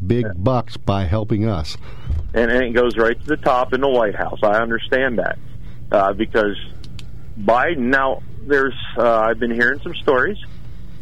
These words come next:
Speaker 2: And they've been, and no, they're, they're, they've been published, you know, the, the links have been published in, like, the New York Times and stuff. That back, I think it was twenty, don't get me on the dates, I think it was around twenty thirteen,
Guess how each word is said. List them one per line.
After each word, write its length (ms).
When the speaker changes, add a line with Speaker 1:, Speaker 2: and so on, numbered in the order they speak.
Speaker 2:
And 240
they've 160
been, 120
and 340
no, 300
they're, 360
they're, 280
they've 260
been 240
published, 420
you 120
know, 200
the, 140
the 80
links 280
have 100
been 140
published 440
in, 100
like, 180
the 60
New 100
York 200
Times 280
and 140
stuff. 260
That 220
back, 340
I 180
think 220
it 80
was 120
twenty, 380
don't 240
get 140
me 120
on 100
the 60
dates, 340
I 60
think 180
it 20
was 120
around 240
twenty 300
thirteen, 840